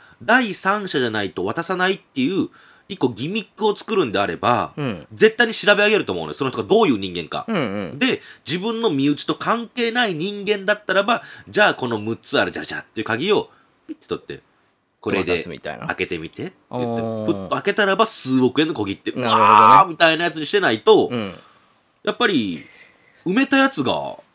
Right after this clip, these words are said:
Speaker 2: いや、
Speaker 1: 来るからね。
Speaker 2: そう、そうなの。だからもうそれで、
Speaker 1: うん。
Speaker 2: 俺はもうちょっと諦めたんだけど、
Speaker 1: うん。
Speaker 2: 早めに。
Speaker 1: いや、そんな簡単な、そん-、そんなことはしてないですよ。
Speaker 2: <laughs> あ、そう。
Speaker 1: やっぱり引田天功さんですから。
Speaker 2: それぐらいは考えてる？
Speaker 1: そうそうそうそう。
Speaker 2: あー、そっか。
Speaker 1: そん-、そんなバカじゃないですから。
Speaker 2: うん。
Speaker 1: うん。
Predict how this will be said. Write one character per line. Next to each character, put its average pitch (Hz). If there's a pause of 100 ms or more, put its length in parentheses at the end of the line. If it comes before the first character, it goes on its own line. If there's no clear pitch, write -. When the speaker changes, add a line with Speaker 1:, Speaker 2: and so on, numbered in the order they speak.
(400)
Speaker 2:
い 175
や、 165
Speaker 1:
来 -
る 196
か -
ら -
ね。 -
Speaker 2:
そ -
う、 -
そ 131
う 92
な -
の。 107
だ 135
か 113
ら 104
も 202
う -
そ 190
れ 233
で、 220
Speaker 1:
う -
ん。 - (200)
Speaker 2:
俺 180
は 180
も 165
う 107
ち -
ょ -
っ -
と 110
諦 147
め 135
た 80
ん 64
だ 78
け -
ど、 101
Speaker 1:
う -
ん。 90
Speaker 2:
早 104
め 98
に。 95
Speaker 1:
い 113
や、 -
そ 151
ん 185
な 185
簡 170
単 165
な、 156 (160)
そ -
ん-、 135 (160)
そ 139
ん 202
な 208
こ 185
と -
は -
し -
て 123
な 110
い 90
で 78
す -
よ。 -
Speaker 2:
<laughs> -
あ、 90
そ 92
う。 98
Speaker 1:
や 110
っ 90
ぱ 104
り 101
引 -
田 -
天 160
功 -
さ -
ん 139
で -
す -
か 127
ら。 190
Speaker 2:
そ 196
れ 202
ぐ 196
ら 196
い 196
は 190
考 165
え 127
て -
る？ -
Speaker 1:
そ 202
う 156
そ 156
う 123
そ 117
う -
そ 98 (100)
う。 -
Speaker 2:
あ 82
ー、 -
そ 120
っ 117
か。 -
Speaker 1:
そ 87
ん-、 -
そ 160
ん 170
な 170
バ 151
カ 135
じ 110
ゃ 98
な 104
い 92
で 82
す -
か 80
ら。 76
Speaker 2:
う -
ん。 -
Speaker 1:
う 110
ん。 95